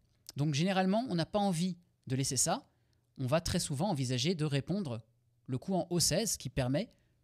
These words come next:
de créer un mur et de développer une influence sur ce bord haut,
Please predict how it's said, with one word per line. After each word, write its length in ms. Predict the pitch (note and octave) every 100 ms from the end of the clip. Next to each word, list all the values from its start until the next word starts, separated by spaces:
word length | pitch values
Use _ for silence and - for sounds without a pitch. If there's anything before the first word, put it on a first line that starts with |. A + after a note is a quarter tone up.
| _ _ _ -
de 220 | A#2 B2+
créer 240 | - D#3+ C#3+
un 100 | B2
mur 400 | B2 A3+ D4 - - - -
et 100 | D#3+
de 100 | F3
développer 520 | C3+ C#3+ B2 B2+ B3 G#3+
une 100 | D#3+
influence 640 | D#3+ C#3 G3 C#4 - - _ _ _ _ _ _ -
sur 240 | - G3
ce 100 | -
bord 240 | F#3 F3 -
haut, 140 | -